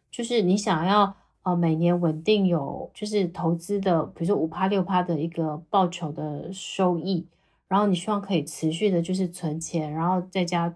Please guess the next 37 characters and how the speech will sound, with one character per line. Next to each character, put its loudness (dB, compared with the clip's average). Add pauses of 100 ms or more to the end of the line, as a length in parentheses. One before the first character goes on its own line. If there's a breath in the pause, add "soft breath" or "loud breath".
(160)
投 -10
资。 -10 (480 soft breath)
那 6
我 8
一 4
直 0
觉 4
得 2
其 -6
实 0
投 2
资 -4
这 4
件 2
事 -2
情 -2
有 6
很 2
多 2
种 -2
的 -6
方 -4
式， -6
就 -4
是 0
说 0 (340 soft breath)
如 2
果 6
你 6
是 4
比 0
较 6
有 4
时 -6
间， 0
然 0
后 2